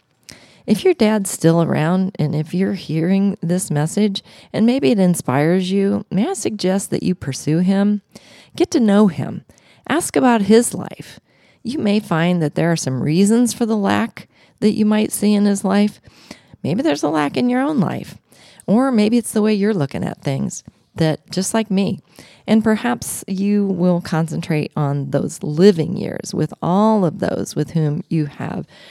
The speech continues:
uh, the opportunity to share your earthly life with today.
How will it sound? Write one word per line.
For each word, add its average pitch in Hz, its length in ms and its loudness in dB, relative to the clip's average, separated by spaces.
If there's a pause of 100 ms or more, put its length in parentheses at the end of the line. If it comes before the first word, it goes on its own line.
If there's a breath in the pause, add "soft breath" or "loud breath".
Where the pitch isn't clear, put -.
(240 loud breath)
uh, - 140 -10
the 170 100 -2
opportunity 151 760 -4
to 160 120 -10
share - 640 -4
your 143 160 -6
earthly 143 320 -6
life 175 320 -2
with - 240 -10
today. - 400 -12